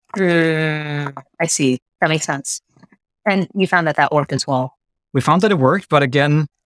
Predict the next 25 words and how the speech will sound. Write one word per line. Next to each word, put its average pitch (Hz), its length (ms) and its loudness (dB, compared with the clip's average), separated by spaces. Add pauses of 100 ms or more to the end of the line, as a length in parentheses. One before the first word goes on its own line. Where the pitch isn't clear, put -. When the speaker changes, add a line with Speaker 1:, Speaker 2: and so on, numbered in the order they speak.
(140)
Speaker 2:
it 135 80 0
had 139 180 0
the 139 100 0
same 135 280 4
issues, 135 580 2
inherent 127 380 2
issues 127 300 2
that 123 140 0 (220)
domain 123 240 4
randomization 117 640 2
has, 110 400 -2 (260)
Speaker 1:
Mm-hmm. 175 240 0
Speaker 2:
in 135 60 6
that 123 240 2
it - 20 2
makes 131 220 2
the 147 80 0
optimization 123 720 2
still 123 200 2
more 110 200 2
challenging 123 640 2
with 147 120 0
R 139 200 2
L. 143 240 0 (280)
Speaker 1:
Mm-hmm. 165 220 -4